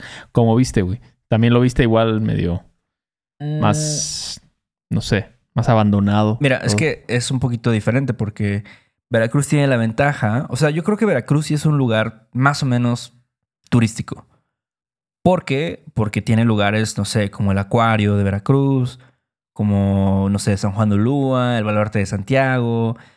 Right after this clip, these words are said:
Speaker 2: el Zócalo está más o menos ahí decente.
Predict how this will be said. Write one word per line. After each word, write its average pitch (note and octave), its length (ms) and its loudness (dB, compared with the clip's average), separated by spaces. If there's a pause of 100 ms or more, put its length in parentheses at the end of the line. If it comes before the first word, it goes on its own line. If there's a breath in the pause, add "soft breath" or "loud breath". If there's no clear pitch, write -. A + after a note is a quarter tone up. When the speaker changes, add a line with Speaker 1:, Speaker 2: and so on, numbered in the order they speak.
(160 loud breath)
Speaker 2:
el G2 160 -4
Zócalo C3 560 2
está A2 240 0
más G#2+ 220 0
o A2+ 40 0
menos G#2+ 340 2
ahí G#2+ 500 0 (300)
decente. A#2 720 -2